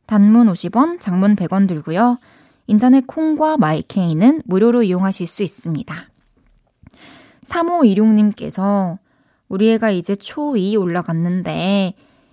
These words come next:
요즘 너튜브에 직접 영상 편집해서 올리고 있어요. 이모, 삼촌 총 동원해서 구독 눌러주고 있는데 구독 한 명 올라가면 싱글벙글합니다. 아, 귀여워. 이게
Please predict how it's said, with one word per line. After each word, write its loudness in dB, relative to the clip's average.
요즘 0
너튜브에 0
직접 -4
영상 0
편집해서 -6
올리고 -4
있어요. -16
이모, 4
삼촌 2
총 -8
동원해서 -4
구독 -4
눌러주고 -6
있는데 -2
구독 0
한 -2
명 0
올라가면 -2
싱글벙글합니다. -8
아, -6
귀여워. 0
이게 4